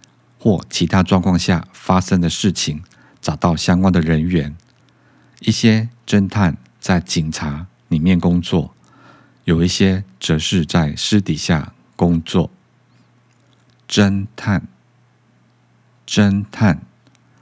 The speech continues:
，detective，D E T E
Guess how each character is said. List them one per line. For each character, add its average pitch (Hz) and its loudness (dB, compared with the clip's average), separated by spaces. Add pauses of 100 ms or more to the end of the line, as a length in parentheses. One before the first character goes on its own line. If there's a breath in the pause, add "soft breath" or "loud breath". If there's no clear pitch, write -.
(220 soft breath)
，detective，D - -4
E 110 0 (340)
T - -2
E 104 0